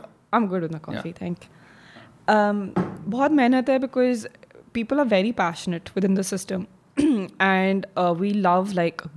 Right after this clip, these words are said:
Speaker 1: growth on growth on growth। Like,
Speaker 2: Hmm।
Speaker 1: वो आता है ना कि, hmm, it's like a pleasure.
Speaker 2: Yeah, it ceased being a startup a long time ago, but you guys are, like,
Speaker 1: We are
Speaker 2: really
Speaker 1: still a
Speaker 2: at it.
Speaker 1: startup culture. It's like
Speaker 2: Hmm.
Speaker 1: that.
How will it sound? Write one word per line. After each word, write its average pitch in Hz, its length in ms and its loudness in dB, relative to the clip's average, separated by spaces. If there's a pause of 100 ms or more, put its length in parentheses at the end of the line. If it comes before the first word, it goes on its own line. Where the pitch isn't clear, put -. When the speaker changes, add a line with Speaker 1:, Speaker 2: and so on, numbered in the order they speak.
(120)
Speaker 1:
growth 175 280 2
on 180 140 2
growth 156 280 0
on 156 80 0
growth। 139 280 -4
Like, 180 280 -4
Speaker 2:
Hmm। 117 160 0
Speaker 1:
वो 202 200 2
आता 190 200 0
है 202 60 -2
ना 214 60 -4
कि, 208 120 -4
hmm, 175 560 0 (440)
it's - 180 -10
like 180 160 -4
a 180 160 0 (840)
pleasure. 220 240 4 (360)
Speaker 2:
Yeah, 139 180 6
it 196 60 -4
ceased 196 320 2
being 185 140 4
a 165 40 6
startup 131 360 2
a 120 100 2
long 113 200 2
time 98 160 0
ago, 98 240 -4
but 110 100 -2 (140)
you 117 160 6
guys 117 220 4
are, 117 40 4 (120)
like, - 80 2
Speaker 1:
We 233 60 4
are - 20 6
Speaker 2:
really 113 120 4
Speaker 1:
still 302 160 6
a 269 40 6
Speaker 2:
at 269 60 4
it. 185 40 -4
Speaker 1:
startup 190 640 2 (200)
culture. - 280 -2 (240)
It's - 160 -2
like 185 80 2
Speaker 2:
Hmm. 151 80 -2
Speaker 1:
that. - 160 -6